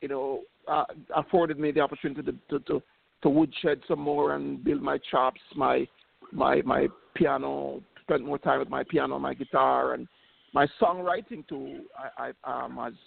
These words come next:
I, I've, I've found that I have more time to, to write more and, and, and, and, and so on. So I know whatever new material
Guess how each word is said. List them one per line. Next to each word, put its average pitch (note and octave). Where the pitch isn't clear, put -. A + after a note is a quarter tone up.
I, B2+
I've, B2+
I've B2+
found B2+
that B2
I B2
have -
more A#2+
time -
to, A#2+
to C#3
write C3+
more C3
and, C3+
and, B2+
and, A#2+
and, A#2
and A#2
so -
on. A2+
So -
I D3
know D#3+
whatever D3+
new D3
material C3+